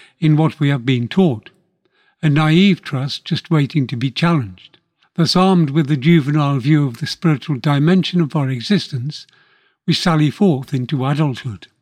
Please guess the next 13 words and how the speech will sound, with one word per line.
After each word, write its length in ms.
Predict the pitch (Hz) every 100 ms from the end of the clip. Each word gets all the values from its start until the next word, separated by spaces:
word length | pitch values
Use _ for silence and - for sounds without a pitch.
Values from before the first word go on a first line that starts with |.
| _ _ _ _ _ _ _ _ _ _ _ _ _ _ _ _
However, 400 | 147 143 190 123 - _ _ _ _ _ _ _ -
the 100 | 151
kind 320 | 165 202 190
of 140 | 175
prayer 340 | - 180 160 127
that 200 | 147 170
opens 460 | 160 170 139 -
the 80 | 139
doorway 540 | 104 160 180 170 147
of 180 | 147 131
the 180 | 135 143
inner 200 | 143 139
temple 480 | - 175 156 110